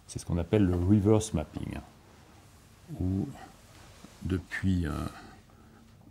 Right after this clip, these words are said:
une, donc une quinzaine d'années, une centaine d'articles ont été publiés. L'étape d'après, ça va être de savoir mieux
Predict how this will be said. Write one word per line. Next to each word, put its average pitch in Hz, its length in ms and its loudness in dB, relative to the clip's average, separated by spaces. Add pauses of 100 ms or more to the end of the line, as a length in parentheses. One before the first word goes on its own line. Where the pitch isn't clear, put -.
(400)
une, 76 580 -4
donc 82 240 -6
une 82 80 -2
quinzaine 85 300 0
d'années, 90 440 4
une 90 120 -2
centaine 87 300 2
d'articles - 360 -2
ont 87 40 4
été 87 140 -2
publiés. 78 480 -4 (280)
L'étape 101 340 2
d'après, - 540 2 (2250)
ça - 180 0
va 85 40 4
être 85 60 2
de 85 120 0
savoir 87 360 4
mieux 98 440 10